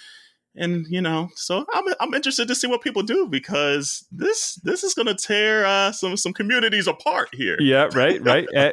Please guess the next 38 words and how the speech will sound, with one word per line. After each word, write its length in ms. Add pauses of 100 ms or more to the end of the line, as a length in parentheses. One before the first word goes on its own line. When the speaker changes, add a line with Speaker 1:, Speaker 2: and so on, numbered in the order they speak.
(120)
Speaker 2:
and, 440
and, 400
uh, 260
I 140
will 100
also 240
say 280
it 180
is 180
anybody's 520
game. 400
There 380
are, 640
um, 560 (1300)
uh, 320
so 300
it's, 280 (460)
there 300
were, 180
there 140
were 120
four 360
points 680 (180)
for 280
each 240
of 100
them 280
that 180
you 120
got 220
correct 480
this 220
round, 420
and 160
so 140
that 140
Speaker 1:
Okay. 60
Speaker 2:
means, 420